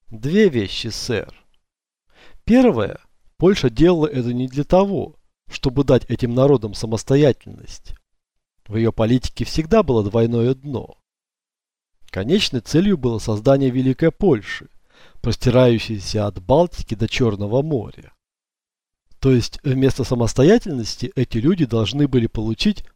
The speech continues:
нового гегемона. Россию вместо Польши только и всего. И вторая вещь,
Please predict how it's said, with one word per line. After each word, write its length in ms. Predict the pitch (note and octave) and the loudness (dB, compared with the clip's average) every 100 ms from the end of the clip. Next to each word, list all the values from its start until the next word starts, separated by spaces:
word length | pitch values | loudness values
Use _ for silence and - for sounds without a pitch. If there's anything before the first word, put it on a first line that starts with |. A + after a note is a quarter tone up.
| - | -4
нового 500 | F3+ A3 B2+ G#2 G#2 | 2 4 4 0 -4
гегемона. 840 | G#2+ A2+ C#3 E3 D3+ F#2+ - - _ _ _ _ _ - | -6 -2 -2 0 -2 -4 -10 -20 _ _ _ _ _ -6
Россию 580 | - C#3 E3 - G3+ A#2+ | 0 2 2 2 4 4
вместо 320 | A2+ - A2 | 0 -4 -6
Польши 520 | - A3 A3+ - - _ _ | 0 0 0 -4 -14 _ _
только 340 | - C3 - A#2 | 2 2 2 -2
и 40 | |
всего. 580 | G#2+ - F#3+ F3+ G#2 - _ _ _ _ _ _ _ _ _ _ _ | -2 -2 -2 -2 -4 -8 _ _ _ _ _ _ _ _ _ _ _
И 100 | A2 | -10
вторая 540 | - - F3 G3+ D#3 A2 | -4 2 4 6 4 2
вещь, 380 | F2+ F#2 - | -4 -12 -18